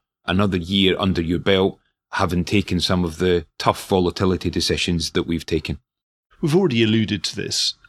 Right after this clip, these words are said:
Speaker 2: earlier on, obviously when you were having the grand tour of your main vision for the business, but it'd be good to talk about it in more specifics. Obviously, yes, your predecessor, you alluded to this. I did have an interview on the cards with your predecessor,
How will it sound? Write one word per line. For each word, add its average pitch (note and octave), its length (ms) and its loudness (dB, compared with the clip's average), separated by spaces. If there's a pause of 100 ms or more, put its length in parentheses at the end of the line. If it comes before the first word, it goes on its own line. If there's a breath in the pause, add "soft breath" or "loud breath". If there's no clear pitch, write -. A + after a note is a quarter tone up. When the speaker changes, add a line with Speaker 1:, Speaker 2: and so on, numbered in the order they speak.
Speaker 2:
earlier G2 320 0
on, F#2 280 0
obviously G2 280 -2
when G2+ 100 0
you F#2+ 80 0
were F#2 120 -2
having G2 440 0 (100)
the G#2 100 -4
grand A2 340 2
tour F#2+ 220 0
of F2 120 -6
your F#2 100 0
main E2+ 260 -2
vision F2+ 280 -2
for - 160 -10
the F2+ 100 -4
business, - 300 -2
but G#2+ 120 -2
it'd - 80 -4
be G2+ 60 -2
good A2 140 0
to - 80 -2
talk G#2+ 160 0
about F#2 180 -2
it - 20 -2
in F2+ 60 -2
more F2+ 140 -2
specifics. - 720 -2 (600 loud breath)
Obviously, A#2+ 400 0
yes, B2+ 260 2
your B2 80 0
predecessor, A#2+ 520 0
you A2 60 2
alluded A2 240 2
to - 140 -2
this. A2 240 0 (520 loud breath)
I G#2+ 120 -2
did A#2+ 160 0
have A2 140 0
an G#2 60 -2
interview A2 360 0
on F2+ 60 -2
the F2+ 60 -4
cards - 380 -2
with - 140 -8
your F#2+ 80 -4
predecessor, G2 840 -2